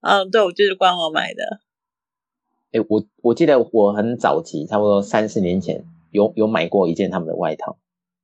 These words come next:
Speaker 2: 然后我那个时候，因为我们那时候我去洗车的时候啊，我看那个老板娘跟我穿一样的外套，然后他就问我说：“哎，你买多少钱？”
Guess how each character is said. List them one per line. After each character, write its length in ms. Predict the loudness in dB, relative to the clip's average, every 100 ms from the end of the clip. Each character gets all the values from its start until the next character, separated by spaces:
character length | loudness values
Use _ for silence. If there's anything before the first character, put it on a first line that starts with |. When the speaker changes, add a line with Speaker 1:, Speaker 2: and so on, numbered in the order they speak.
| _
Speaker 2:
然 140 | -2 0
后 80 | 2
我 80 |
那 100 | 0
个 140 | -2 -2
时 180 | -2 2
候， 340 | 4 4 0 _ _ _ _ _
因 80 | -2
为 40 |
我 20 |
们 40 | 0
那 120 | 2
时 80 | 2
候 360 | 2 0 -6 _ _ _
我 120 | -4
去 120 | -2
洗 240 | -2 -4 0
车 160 | 0
的 100 | 0
时 140 | -2 -4
候 160 | -4
啊， 140 | -4 -8 _ _ _ _ _
我 120 | -6
看 200 | -2 -2
那 80 | 0
个 80 |
老 140 | 2 0
板 140 | -2
娘 120 | -8 -6
跟 140 | -2
我 100 | -2
穿 220 | -2 -4
一 40 | -4
样 120 | -4
的 80 | -4
外 180 | -6 -6
套， 200 | -10 -8
然 80 | -6
后 40 | -2
他 60 |
就 100 | -2
问 120 | -4 -6
我 60 | -8
说 100 | -8 -4
：“哎， 100 | -4
你 80 | -2
买 160 | -2 0
多 100 | -2
少 60 |
钱？” 180 | -4